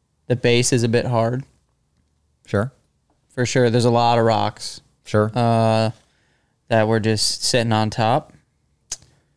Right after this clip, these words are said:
Speaker 1: Um, the
Speaker 2: Yeah.
Speaker 1: layout's really good.
Speaker 2: A couple random ones that would just get you.
Speaker 1: Yeah.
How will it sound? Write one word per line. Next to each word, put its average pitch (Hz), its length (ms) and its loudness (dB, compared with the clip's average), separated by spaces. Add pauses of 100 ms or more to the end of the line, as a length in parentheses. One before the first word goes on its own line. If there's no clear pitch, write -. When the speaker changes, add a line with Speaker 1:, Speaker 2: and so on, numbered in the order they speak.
(380)
Speaker 1:
Um, 147 400 2
the 131 100 2
Speaker 2:
Yeah. 113 60 4
Speaker 1:
layout's 160 360 4
really 123 260 4
good. 117 360 0
Speaker 2:
A - 60 -6
couple 131 300 2
random 101 400 4
ones 87 180 2
that 85 100 0
would 82 100 -2
just 92 200 -2
get 87 240 0
you. 78 100 0
Speaker 1:
Yeah. 120 380 2